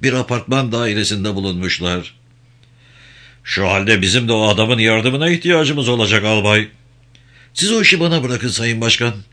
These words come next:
On güne kadar Rusya tahtı için hiçbir aday kalmayacak." Grish'in ofisine dönerken hayal gücünü çalıştırıyordu. Sir Nigel'ın değerli prensi bir mermerin üstünde yatıyor olunca,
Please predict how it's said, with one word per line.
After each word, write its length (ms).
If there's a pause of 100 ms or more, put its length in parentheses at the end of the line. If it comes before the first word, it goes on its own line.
(240)
On 340
güne 240
kadar 320
Rusya 380
tahtı 360
için 220
hiçbir 300
aday 300
kalmayacak." 760 (2000)
Grish'in 380
ofisine 520
dönerken 440
hayal 340
gücünü 400
çalıştırıyordu. 960 (440)
Sir 160
Nigel'ın 760
değerli 460
prensi 460
bir 120
mermerin 500
üstünde 380
yatıyor 400
olunca, 560